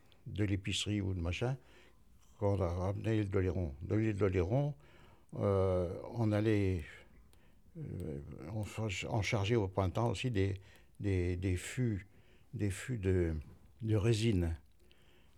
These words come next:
qu'on allait porter à la Tremblade. Alors, à la Tremblade, là-bas, il y a une usine de vinaigre. Alors, on, on déchargeait les fûts de résine, on nettoyait le bateau, on chargeait des fûts de, de, de comment,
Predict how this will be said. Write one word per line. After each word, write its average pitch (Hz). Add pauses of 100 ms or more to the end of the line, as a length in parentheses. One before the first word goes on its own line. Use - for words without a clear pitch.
(120)
qu'on 104
allait 101
porter 104
à 107
la 95
Tremblade. 98 (840)
Alors, 82
à 95
la 85
Tremblade, 123 (440)
là-bas, 85
il 104
y 104
a 104
une 98
usine 107
de 123
vinaigre. 107 (1700)
Alors, 82 (420)
on, 131 (200)
on 107
déchargeait 123
les 104
fûts 113
de 95
résine, 101
on 104
nettoyait 120
le 101
bateau, 127 (480)
on 113
chargeait 120
des 117
fûts 123
de, 95 (840)
de, 90
de 82
comment, 87